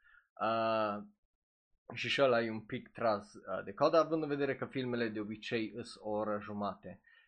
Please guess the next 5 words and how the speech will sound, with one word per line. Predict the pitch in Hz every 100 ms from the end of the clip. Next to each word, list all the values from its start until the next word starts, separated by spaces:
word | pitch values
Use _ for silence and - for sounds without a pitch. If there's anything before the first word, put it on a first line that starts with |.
| _ -
Uh, | 123 131 131 127 120 _ _
da, | 139 170 247 - - _ _ _
ce | - 247
știe, | 208 160 123 107 104 - 185
again, | 180 202 156 131 117 113